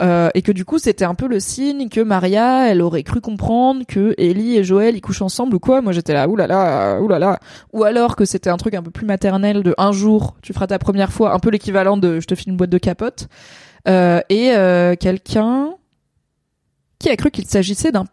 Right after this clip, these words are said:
pisse de boue, euh, un petit objet qui est tout à fait réel. Il y a aussi une vidéo de Mademoiselle qui en parle, euh, qui permet aux personnes, euh, dépourvues de pénis d'uriner debout en orientant le jet. Mais non, c'est bien une coupe menstruelle et c'est chouette d'avoir ce genre de réflexion dans une série post-apo,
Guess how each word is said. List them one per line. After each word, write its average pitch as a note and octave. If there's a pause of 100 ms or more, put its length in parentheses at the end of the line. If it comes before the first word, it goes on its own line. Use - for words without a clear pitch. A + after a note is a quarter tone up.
pisse F#4
de D4
boue, B3 (100)
euh, F#3
un F3+
petit -
objet G3+
qui -
est D#4
tout -
à A#3+
fait A#3
réel. G3
Il F#3
y F3
a -
aussi -
une B3+
vidéo G#3+
de G#3+
Mademoiselle G3+
qui G3+
en F#3
parle, F#3+ (460)
euh, F3+
qui -
permet G3+
aux G#3+
personnes, G#3
euh, D3+
dépourvues A#3
de A#3+
pénis F3+
d'uriner A#3+
debout A3
en D#3
orientant F#3+
le G3+
jet. F3
Mais B3
non, - (120)
c'est -
bien F#3+ (200)
une A3+
coupe -
menstruelle G3+ (340)
et G#3+
c'est -
chouette -
d'avoir F#3
ce -
genre F#3
de F#3+
réflexion F#3+
dans F3+
une F#3
série F#3
post-apo, F#3+